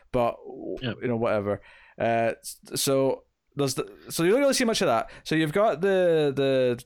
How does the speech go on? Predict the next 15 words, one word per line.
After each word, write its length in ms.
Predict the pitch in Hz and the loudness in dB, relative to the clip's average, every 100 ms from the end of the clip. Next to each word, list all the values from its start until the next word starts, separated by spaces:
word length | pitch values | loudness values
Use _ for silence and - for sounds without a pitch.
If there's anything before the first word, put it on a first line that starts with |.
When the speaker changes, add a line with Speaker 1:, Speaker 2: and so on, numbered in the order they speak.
| 165 | 0
Speaker 1:
Lin 120 | 214 | 0
Shaye 160 | 214 196 | 2 2
and 80 | |
her 100 | 180 | 2
wife, 260 | 135 127 135 | 2 0 0
you've 120 | 131 | 0
got 80 | 135 | 0
John 280 | 127 180 196 | 0 0 0
Cho 220 | - 175 | 0 0
and, 140 | 160 135 - | 0 -2 -2
uh, 200 | 131 123 | 0 0
Betty 180 | 139 131 | 0 0
Gilpin, 440 | 127 127 135 131 - - - | 0 0 0 -2 -6 -16 -4
who 160 | 139 | 0
are, 440 | 135 131 127 123 | 2 4 2 0